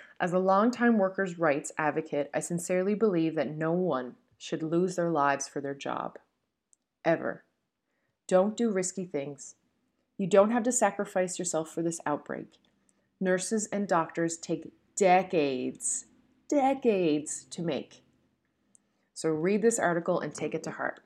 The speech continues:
I'll just read you a little excerpt from this article, which is from, um, a he-, a head nurse, uh, of a Ebola outbreak in, um, in Africa in, uh,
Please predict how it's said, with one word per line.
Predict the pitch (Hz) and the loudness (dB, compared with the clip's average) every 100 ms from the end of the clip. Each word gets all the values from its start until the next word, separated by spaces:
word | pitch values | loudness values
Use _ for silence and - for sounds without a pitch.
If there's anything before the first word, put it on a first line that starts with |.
| _ - | _ -12
I'll | 147 | -8
just | 143 - | -8 -4
read | 165 156 | -4 -2
you | 156 | -2
a | |
little | 143 - | -2 -6
excerpt | 139 - 135 - - | -6 -8 -8 -12 -16
from | 143 139 143 - | -12 -12 -14 -12
this | 143 - | -10 -4
article, | 151 143 143 139 135 | -4 -4 -4 -2 -2
which | 151 - | -6 -10
is | |
from, | 147 147 147 139 - | -8 -6 -6 -8 -6
um, | 143 135 135 - | -6 -4 -8 -10
a | - | -10
he-, | - - | -8 -8
a | 143 139 - | -6 -6 -8
head | - 202 180 | -2 0 2
nurse, | 180 160 160 - | 0 -2 -4 -8
uh, | - 143 139 - | -8 -6 -6 -4
of | 156 143 | -4 -2
a | 143 139 | -2 -2
Ebola | 156 147 143 135 | -4 -4 -2 -2
outbreak | 139 143 139 139 - | -2 -4 -8 -10 -12
in, | 143 135 135 | -12 -12 -12
um, | 127 - - - - _ - - _ _ _ - | -12 -12 -10 -12 -14 _ -20 -20 _ _ _ -4
in | |
Africa | 151 147 160 - 147 143 - | -4 -2 -6 -2 -2 -4 -8
in, | 147 143 139 - | -12 -12 -14 -14
uh, | 143 147 | -12 -12